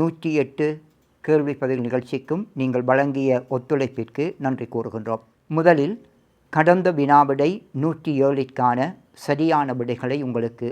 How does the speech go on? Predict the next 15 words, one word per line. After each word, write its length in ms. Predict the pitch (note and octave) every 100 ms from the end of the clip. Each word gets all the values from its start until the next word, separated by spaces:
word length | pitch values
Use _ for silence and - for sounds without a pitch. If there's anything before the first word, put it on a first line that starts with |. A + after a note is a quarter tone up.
| - C3+
அறியத் 280 | B2 A2 A2+
தருகின்றோம். 480 | G#2 A2 A2+ A#2 - _ _ _ _ _ _ _ _ _ _ _ _ _ D#3
முதலாவது 500 | D#3+ F#3+ E3 C3 B2 B2
கேள்வி, 320 | B2 G#2+ D#3 A#3+ _ _ _ _ _ _ E3
பன்னிரண்டு 520 | F3 G3 F#3 F3+ F3 D3+
நாலு 300 | C#3+ D3 F3+ G#3 D3
இரண்டாயிரத்தி 680 | D3+ D3 D3 C#3 C#3+ D3 C#3 C#3+
இருபத்தைந்து 680 | C3+ D3 D3 - C3+ C3+ D3 F3 - C#3
ஒளிபரப்பப்பட்ட 840 | C#3+ C#3 C3+ C3 C3+ C3 C3 B2 B2
செய்தியில் 480 | - B2 A2+ A#2 G3 - _ _ _ _ _ -
திரு 220 | F3 F#3+ E3+
அவை 140 | D#3 F#3+ A3+ _ D#3
எப்படியானது 760 | C3+ - F3+ D#3+ C#3 C#3 C#3 C#3 C3
என்று 240 | B2 C3 A3 - _
திருத்தந்தை 600 | D3+ D#3 D#3 D3+ C#3+ C#3+